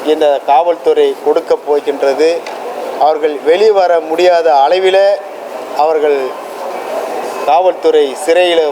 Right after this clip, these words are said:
வைக்க வேண்டும் என்றுதான் இங்கே நாம் எடுத்து வைக்கின்ற ஒரு வாதமாக இருக்கின்றது. ஆக, இப்படிப்பட்ட சூழல்கள்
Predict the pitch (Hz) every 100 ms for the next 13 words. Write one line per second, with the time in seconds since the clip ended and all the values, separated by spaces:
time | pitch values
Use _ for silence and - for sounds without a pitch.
0 | 139 151 170 147 147 147 156 143 - 143
1 | 151 151 156 180 180 - - - - -
2 | 151 151 156 143 143 139 135 - 151 165
3 | 175 156 147 151 139 135 131 123 131 151
4 | 151 147 - 135 - 139 135 127 143 156
5 | - - - - - - 143 151 156 135
6 | - - 151 - 190 185 - 165 - 160
7 | 147 - 180 190 190 160 170 170